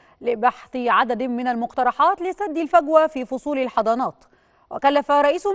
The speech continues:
مجلس الوزراء بسرعة اتفاق الوزيرين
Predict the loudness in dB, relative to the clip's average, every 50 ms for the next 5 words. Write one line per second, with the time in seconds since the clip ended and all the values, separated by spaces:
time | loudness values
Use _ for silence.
0 | -2 -2 -2 -4 -4 -2 -2 -2 0 0 2 2 4 4 4 4 2 0 -4 -4
1 | -4 -4 -2 0 0 2 2 2 0 -2 -4 -6 -6 -2 0 0 0 0 -2 -4
2 | -2 -2 -2 -2 -2 0 0 0 0 0 -4